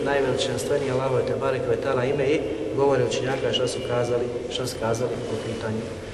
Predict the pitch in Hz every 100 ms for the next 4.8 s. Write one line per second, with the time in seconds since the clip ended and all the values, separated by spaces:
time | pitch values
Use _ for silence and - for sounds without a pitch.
0 | - - - - - 98 92 - - -
1 | - - - - - - - - - -
2 | 110 110 107 110 123 131 120 123 - -
3 | 113 123 117 120 113 117 123 117 113 113
4 | 113 107 113 110 110 113 113